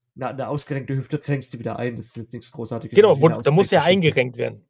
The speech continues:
Speaker 2: Genau,
Speaker 1: Ja,
Speaker 2: da muss ja
Speaker 1: genau.
Speaker 2: eingerenkt werden.
Speaker 1: Ja, deswegen,
Speaker 2: Ja.
Speaker 1: deswegen denke ich mal, dass dieses Match von heute von Dynamite deswegen, ich will nicht spoilern, aber deswegen so passiert ist, wie es passiert ist.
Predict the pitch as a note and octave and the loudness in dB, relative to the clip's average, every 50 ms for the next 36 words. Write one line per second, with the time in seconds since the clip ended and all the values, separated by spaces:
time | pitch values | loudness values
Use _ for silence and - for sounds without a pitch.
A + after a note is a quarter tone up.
0 | - - D3 C#3+ B2+ A2+ G#2+ C3 C#3+ D#3+ E3 - - C#3+ A#2 C#3+ D#3+ F#3 F3+ F#3 | 2 2 4 4 4 4 4 4 4 4 2 2 2 0 2 0 0 0 0 0
1 | E3+ F3+ F3+ E3+ - D3+ D#3 F3 F#3 G3 G3+ - _ _ _ - _ A2+ G#2+ G#2+ | 0 0 0 -2 -2 0 0 0 0 -4 -12 -14 _ _ _ -20 _ -12 -12 -10
2 | G#2+ G#2+ G#2+ A#2+ A#2 - D#3 D3+ D3 D3+ D3+ C#3+ D3 C#3+ D3+ D#3+ D3+ C#3 D#3 D3+ | -12 -10 -10 -10 2 4 4 4 4 2 0 -2 0 2 2 2 4 4 2 2
3 | C#3+ D3 D3 D#3 D3 C#3+ C#3+ C#3 - D3+ C3+ C3 B2+ B2 C3+ C#3 C3+ - - - | 2 0 0 0 0 0 -2 -2 -2 -6 -6 -6 -8 -6 -4 -4 -4 -4 -6 -8
4 | - C3 B2 B2+ B2+ A#2 B2 B2 C3 A2+ B2 A#2 A#2 A#2+ B2 B2 B2 A#2+ B2 - | -6 -4 -2 -2 -2 -4 -4 -8 -6 -6 -4 -4 -4 -4 -4 -4 -4 -4 -8 -6
5 | - C#3 C3+ - - C3 C3 C3 B2+ A#2+ C3 B2 A#2+ - _ _ _ _ _ _ | -6 -6 -6 -4 -6 -4 -4 -4 -4 -6 -10 -12 -14 -18 _ _ _ _ _ _
6 | _ - D#3+ E3+ F3+ F3+ F3+ - E3 E3 E3 E3 E3+ F3 E3 D3 D3 D3 - D#3+ | _ 2 2 4 4 2 2 6 8 8 8 8 8 6 4 2 -2 0 0 0
7 | D#3 - - D#3+ D3+ D3 D#3+ D#3+ C3 D3+ C#3 - D#3 C#3+ C#3+ C3+ - C#3 B2 - | 0 2 0 -2 0 0 -2 -2 -2 -2 -2 -2 -2 -2 -2 -4 -6 -10 -12 -10
8 | - A2+ - - A#2+ - B2 G2+ - - _ | -12 -12 -10 -12 -12 -12 -12 -14 -16 -18 _